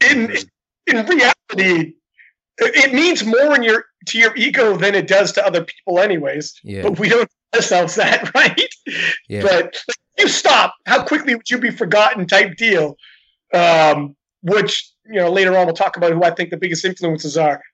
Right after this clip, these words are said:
Speaker 1: but of the last decade, but it's, it's true.
Speaker 3: Man,
Speaker 1: I think
Speaker 3: ju-,
Speaker 1: you hit
Speaker 3: just,
Speaker 1: it.
Speaker 3: just to piggyback on that, um, I remember, this is random as hell, but, uh,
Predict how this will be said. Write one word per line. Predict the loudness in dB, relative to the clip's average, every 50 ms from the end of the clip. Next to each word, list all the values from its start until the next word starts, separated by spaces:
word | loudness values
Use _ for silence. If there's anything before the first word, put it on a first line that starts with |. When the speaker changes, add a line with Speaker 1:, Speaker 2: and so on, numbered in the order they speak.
| _ -4
Speaker 1:
but | -2 0 0 0 -2 -4 _ _ _ _ _ _ _ _ _ -4
of | -4 -2 0
the | 0 2
last | 2 2 2 0 0 0
decade, | 0 0 0 0 0 0 0
but | 0 0 0
it's, | -2 -4 -6 -10 -12 -12 -20 _ _ _ -10
it's | -10 -10 -8
true. | -6 -2 -2 -2 -2 -4 -12 _ _ _ _ -8 -4
Speaker 3:
Man, | -2 -2 0 0
Speaker 1:
I |
think | 0 0 0
Speaker 3:
ju-, | -2
Speaker 1:
you | -2
hit | -2 -4 -6 _ -6
Speaker 3:
just, | -4 -4 -4 -2 -2
Speaker 1:
it. | -2
Speaker 3:
just | -2 -2 -4 -6
to | -4 -2
piggyback | 0 0 0 -2 -4 -4 -4 -6 -6
on | -6 -6 -4
that, | -4 -4 -6 -6 -10 _ -10
um, | -8 -6 -6 -4 -6 -6 -8 -10 -12 -16 _ _ _ _ _ _ _ _ _ _ -4
I | -4
remember, | -2 0 0 -2 -2
this | -2 -4 -4 -4
is | -4 -6
random | -6 -4 -4 -2 -2 -4 -4 -6
as | -6 -6
hell, | -4 -4 -4 -4
but, | -4 -6 -6 -6 -6
uh, | -8 -10 -10 -12 -12 -12